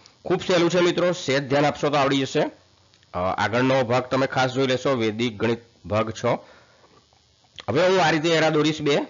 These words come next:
એકમ અને દશકના અંકોની વચ્ચે. આમ એરો ગુણાકાર જ દર્શાવે છે same, એટલે બે ગુણ્યા ત્રણ એટલે બે તરી, આ એક ગુણ્યા બે એટલે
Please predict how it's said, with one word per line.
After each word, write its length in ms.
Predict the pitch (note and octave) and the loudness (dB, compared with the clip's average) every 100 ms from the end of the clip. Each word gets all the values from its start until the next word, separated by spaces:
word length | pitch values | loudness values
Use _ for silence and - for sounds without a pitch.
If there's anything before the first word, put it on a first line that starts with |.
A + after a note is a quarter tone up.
| - - - - - - _ _ _ _ _ _ _ _ _ _ _ _ _ _ _ _ _ G2+ | -10 -20 -20 -20 -20 -20 _ _ _ _ _ _ _ _ _ _ _ _ _ _ _ _ _ -6
એકમ 340 | G#2+ A#2 C3 | -6 -2 0
અને 140 | C3 | 2
દશકના 520 | C3 G#2+ G#2 B2+ B2 B2+ | 0 -2 -2 -2 2 2
અંકોની 340 | A#2 B2+ B2+ | 2 0 0
વચ્ચે. 320 | A#2 A2 B2 A3 - - - | 0 -2 -4 -4 -6 -16 -4
આમ 240 | G2+ A3 - _ _ _ _ _ _ - - - | -2 -2 -6 _ _ _ _ _ _ -20 -16 -6
એરો 360 | G#2+ A2 B2 | -2 2 2
ગુણાકાર 440 | G2 G#2+ A#2 B2+ B2+ | 2 0 2 0 0
જ 40 | |
દર્શાવે 440 | B2 B2+ C3 B2+ | 0 -2 0 0
છે 160 | B2+ C3+ | 0 -2
same, 360 | B2+ A2 A#2+ F3 - - - - - _ | -4 -2 -2 -2 -8 -20 -20 -20 -20 _
એટલે 280 | - - G2+ | -18 -6 -2
બે 600 | F#2+ F#2+ A2 B2 C3+ C#3 D#3+ - | -2 0 0 2 2 0 -4 -14
ગુણ્યા 260 | F2 G#2+ A2+ | -4 0 0
ત્રણ 240 | - A#2 | 0 -2
એટલે 160 | A2 G#2+ | 0 -2
બે 200 | G2+ G#2 | -2 -2
તરી, 340 | G#2 G2+ D3+ B3 _ _ _ _ - | 0 -2 -2 -6 _ _ _ _ -8
આ 100 | F#2 - | -8 -4
એક 240 | C3+ D3+ | -2 -2
ગુણ્યા 300 | B2+ B2 B2+ | -2 0 2
બે 240 | A#2 A#2 B2 - - _ _ _ _ _ _ _ _ _ _ _ _ _ _ _ _ _ - | 2 0 0 -2 -10 _ _ _ _ _ _ _ _ _ _ _ _ _ _ _ _ _ -10
એટલે 220 | E2 G2 | -2 0